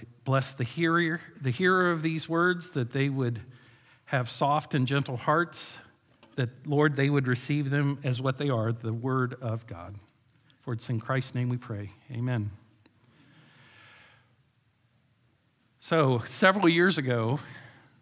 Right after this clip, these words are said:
um, I had an opportunity. I actually saw a class that I really, really wanted to go to. It was a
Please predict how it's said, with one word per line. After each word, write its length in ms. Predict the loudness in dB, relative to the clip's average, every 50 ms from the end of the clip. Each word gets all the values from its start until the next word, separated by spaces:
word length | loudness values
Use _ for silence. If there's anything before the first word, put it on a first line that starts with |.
| -12 -6
um, 400 | -2 -2 0 0 0 0 -2 -4 -8 -16 -14 -10 -6
I 80 | -2 0
had 120 | 2 2
an 80 | 2 2
opportunity. 640 | 2 2 0 -2 -4 -2 0 0 2 2 2 2 2
I 140 | 2 2
actually 320 | 2 2 -2 -6 -4 -4 -4
saw 360 | -2 -2 2 4 4 4 4
a 60 | 2
class 640 | 0 -4 -6 -2 2 2 2 2 2 0 0 -2 -4
that 140 | -6 -6 -4
I 80 | -4 -6 -6
really, 420 | -4 -2 0 2 4 4 4 4 4
really 320 | 4 4 4 4 4 2
wanted 380 | 2 2 0 2 2 0 0 -2
to 60 | -2
go 200 | -2 -2 -2 -2
to. 300 | -4 -6 -10 -10 -10 -10 -14 -18 -20 _ _ _ _ _ _ _ _ _ _ _ _ _ _ _ -8
It 160 | -6 -6 -2
was 300 | 0 0 0 0 0 0
a 260 | 0 0 2 0 0